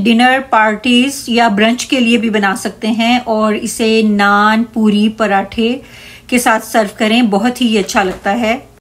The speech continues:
तो चलिए फिर बिना देर किए हम अपनी recipe start करते हैं। यहाँ मैंने beef का कीमा लिया है बारीक पिसा हुआ और इसे मैंने अच्छे से wash कर लिया है और वजन में ये तकरीबन एक किलो है।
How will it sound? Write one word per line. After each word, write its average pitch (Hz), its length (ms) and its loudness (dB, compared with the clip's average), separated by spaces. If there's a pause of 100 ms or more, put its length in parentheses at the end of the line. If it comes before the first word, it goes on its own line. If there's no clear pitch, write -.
(200)
तो 285 180 0
चलिए 262 380 0
फिर 277 180 -2
बिना 226 300 2
देर 233 320 2
किए 233 280 0
हम 240 200 0
अपनी 240 260 -2
recipe 208 380 0
start 185 300 -2
करते 214 320 -4
हैं। 240 220 0 (680)
यहाँ 262 400 0
मैंने 269 340 0
beef 254 300 2
का 285 120 2
कीमा 220 320 2
लिया 247 260 2
है 262 160 -2
बारीक 214 400 2
पिसा 226 280 0
हुआ 247 280 2
और 247 200 0
इसे 220 200 -2
मैंने 214 200 0
अच्छे 226 280 -2
से 220 120 -2
wash 190 280 -4
कर 240 160 0
लिया 240 240 2
है 247 200 0
और 240 180 0
वजन 214 280 2
में 220 120 2
ये 214 120 2
तकरीबन 214 440 0 (120)
एक 285 200 -6
किलो 240 240 2
है। 240 200 0